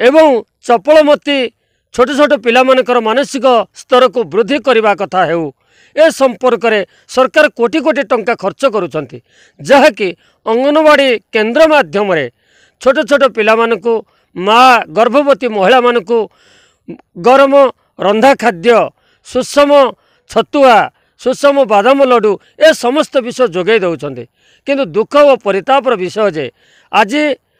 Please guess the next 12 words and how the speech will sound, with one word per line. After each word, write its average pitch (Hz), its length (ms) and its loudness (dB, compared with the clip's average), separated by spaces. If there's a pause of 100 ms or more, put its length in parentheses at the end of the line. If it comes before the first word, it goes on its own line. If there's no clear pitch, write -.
(280)
ନୟାଗଡ଼ 277 560 4
ଜିଲ୍ଲାର 240 400 2 (460)
ଦଶପଲ୍ଲା 254 800 0
ବ୍ଲକ, 214 380 0 (520)
ଦଶପଲ୍ଲା 262 600 0 (100)
ଏନ୍ଏସି, 233 440 0 (360)
ଖୋଦ 302 300 4 (240)
ଟାଉନରେ, 208 520 2 (440)
ଟାଉନ 285 280 4
ଅଙ୍ଗନବାଡ଼ିରେ 240 720 2 (320)
ଏଭଳି 269 300 4
ଅଭାବନୀୟ 247 640 2